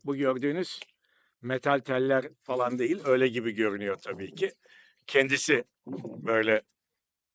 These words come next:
s-, sarıp dolanarak gayet sağlam bir şekilde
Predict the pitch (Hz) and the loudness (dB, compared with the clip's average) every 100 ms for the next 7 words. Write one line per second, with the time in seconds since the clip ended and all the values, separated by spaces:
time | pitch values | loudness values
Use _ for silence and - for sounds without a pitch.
0 | _ _ _ _ _ _ - - - - | _ _ _ _ _ _ -10 -8 -8 -10
1 | - _ - - 123 120 117 127 117 127 | -16 _ -18 -4 -2 -2 -4 -2 0 2
2 | 147 127 - 101 87 - _ _ _ _ | 2 0 -6 -16 -18 -20 _ _ _ _
3 | _ _ _ _ _ _ _ _ _ _ | _ _ _ _ _ _ _ _ _ _
4 | _ _ _ - 113 113 104 127 113 127 | _ _ _ -4 0 0 -2 -2 0 2
5 | 127 113 - 107 117 113 156 | 0 -2 -4 -4 -4 -2 -2